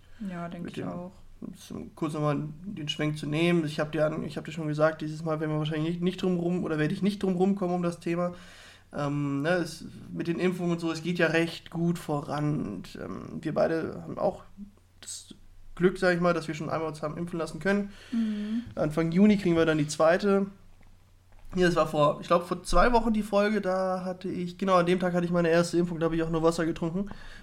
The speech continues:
Speaker 2: logisch. Ähm, ja, von daher bin ich wirklich zuversichtlich, weil das so gut vorangeht, dass es nächstes Jahr, dass diese Events wieder stattfinden können.
Speaker 1: Ja, bestimmt.
Speaker 2: Ja.
Speaker 1: Vielleicht auch schon im Herbst wieder irgendwas.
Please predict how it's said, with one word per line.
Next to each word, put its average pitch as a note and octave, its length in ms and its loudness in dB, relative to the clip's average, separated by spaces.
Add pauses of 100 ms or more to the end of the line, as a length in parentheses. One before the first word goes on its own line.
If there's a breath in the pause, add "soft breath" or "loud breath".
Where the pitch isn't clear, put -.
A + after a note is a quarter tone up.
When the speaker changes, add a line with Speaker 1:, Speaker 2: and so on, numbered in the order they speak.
Speaker 2:
logisch. E3 340 2 (520 loud breath)
Ähm, D3 460 2 (920)
ja, G3 220 6
von E3 160 -2
daher E3 320 6
bin F3 180 0
ich F3 140 0
wirklich E3+ 200 -4
zuversichtlich, D3+ 520 -2
weil D3+ 100 0
das D3+ 140 0
so D#3 80 -4
gut D3+ 120 -4
vorangeht, D3 480 -2
dass D3 160 -6
es - 280 -12 (840 soft breath)
nächstes D3 320 -4
Jahr, C#3+ 140 4
dass D3 100 -6
diese D3 240 -2
Events C#3+ 380 0
wieder - 240 -4
stattfinden C#3 500 -8
können. - 240 -8 (220)
Speaker 1:
Ja, F#3 220 -4
bestimmt. F3 680 -10 (200)
Speaker 2:
Ja. D#3+ 240 -8 (1400 loud breath)
Speaker 1:
Vielleicht G3 280 2
auch F3+ 80 -6
schon F3+ 180 -10
im E3+ 120 -10
Herbst F3 360 -14
wieder G3 140 -12
irgendwas. G3 400 -12